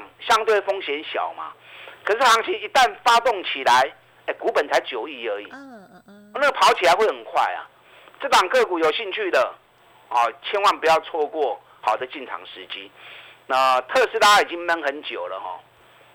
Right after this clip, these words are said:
Speaker 1: 特斯拉最近股价也开始上来了。
Speaker 2: 哦。
Speaker 1: 特斯拉一上来之后，相关特斯拉的概念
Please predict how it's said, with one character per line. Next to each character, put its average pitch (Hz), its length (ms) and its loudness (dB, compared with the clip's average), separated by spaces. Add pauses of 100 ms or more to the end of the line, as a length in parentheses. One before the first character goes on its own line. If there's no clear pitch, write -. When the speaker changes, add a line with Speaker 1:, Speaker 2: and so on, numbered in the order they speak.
(140)
Speaker 1:
特 214 160 0
斯 202 80 -8
拉 208 140 6
最 202 200 0
近 175 220 -6
股 120 200 -12
价 156 340 4
也 110 120 -10
开 139 200 -2
始 104 240 -14
上 113 180 -2
来 82 200 -12
了。 - 120 -16
Speaker 2:
哦。 220 540 -16
Speaker 1:
特 254 160 2
斯 254 80 -6
拉 247 180 6
一 208 120 2
上 214 160 4
来 160 160 4
之 180 160 -4
后， 165 340 2 (720)
相 214 380 2
关 202 400 4 (360)
特 214 220 2
斯 196 160 -8
拉 185 180 6
的 170 120 0
概 175 260 2
念 170 180 -4